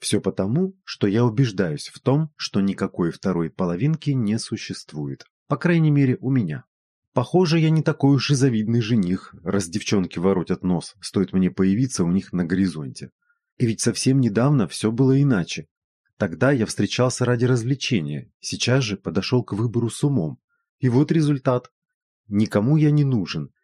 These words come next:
как и сам не могу выбрать первую же попавшуюся. Звуки дребезжания от телефона продолжаются.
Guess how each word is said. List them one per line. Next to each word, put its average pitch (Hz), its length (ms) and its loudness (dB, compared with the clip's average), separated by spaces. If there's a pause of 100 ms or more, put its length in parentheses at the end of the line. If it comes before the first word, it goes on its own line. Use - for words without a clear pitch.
(140)
как 117 220 0
и - 20 2
сам 156 320 2
не 135 80 4
могу 104 320 2
выбрать 120 480 0
первую 113 380 0
же 110 120 -2
попавшуюся. - 880 -6 (680)
Звуки 90 360 -4
дребезжания 95 960 0
от - 160 -12
телефона 123 500 0
продолжаются. 104 920 -2